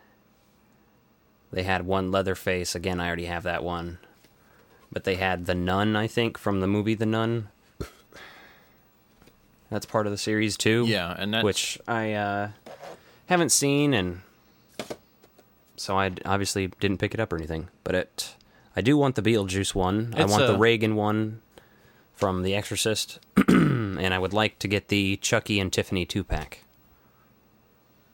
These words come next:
Speaker 2: Yeah, there's some good stuff there. So be on the lookout for those if you're into that line. Um, and then, uh, Joel Schumacher passed away today. He was the director of many a film, including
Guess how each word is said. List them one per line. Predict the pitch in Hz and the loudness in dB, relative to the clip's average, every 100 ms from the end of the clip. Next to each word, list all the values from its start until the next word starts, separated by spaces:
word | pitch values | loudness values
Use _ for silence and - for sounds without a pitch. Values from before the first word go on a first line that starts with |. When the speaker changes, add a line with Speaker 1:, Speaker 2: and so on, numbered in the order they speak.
| _ _ _ _ _ | _ _ _ _ _
Speaker 2:
Yeah, | - 92 | -2 0
there's | 90 92 | 0 -4
some | - 92 | -4 -4
good | 87 - | -4 -4
stuff | 92 85 - | -4 -6 -4
there. | 85 82 - _ _ _ _ _ _ | -4 -4 -8 _ _ _ _ _ _
So | - - 90 78 | -14 -6 -6 -4
be | - 98 | -2 0
on | 92 | 0
the | |
lookout | 87 95 101 85 | -2 -2 -2 -2
for | 90 | -4
those | 85 92 87 | -2 -2 -4
if | 87 - | -8 -8
you're | 87 | -6
into | 87 - 85 | -6 -6 -4
that | 90 - | -4 -6
line. | 92 90 95 92 101 117 117 - - _ | -6 -4 -2 -2 -2 -4 -8 -16 -20 _
Um, | 90 85 85 85 | -6 -4 -4 -4
and | 87 98 | -4 0
then, | 98 95 92 _ _ _ _ _ _ _ _ _ _ _ - | 0 -2 -4 _ _ _ _ _ _ _ _ _ _ _ -6
uh, | 95 90 | -4 -2
Joel | 87 104 120 104 | -2 0 0 0
Schumacher | - 131 104 90 - 90 | -2 -2 0 -2 -4 -8
passed | - 95 85 - | -4 -4 -4 -6
away | 90 87 | -6 -6
today. | 87 90 208 202 139 - _ _ _ _ _ | -6 -8 -4 -4 -4 -8 _ _ _ _ _
He | - 95 | -10 -6
was | 95 87 | -4 -6
the | 92 90 | -6 -6
director | 90 90 90 95 | -4 -4 -4 -4
of | 80 90 82 | -2 -2 -2
many | 98 117 90 | -2 0 -2
a | |
film, | 82 92 90 110 | -4 -4 -4 -2
including | 95 - 104 95 90 87 | -4 -4 -4 -2 -4 -6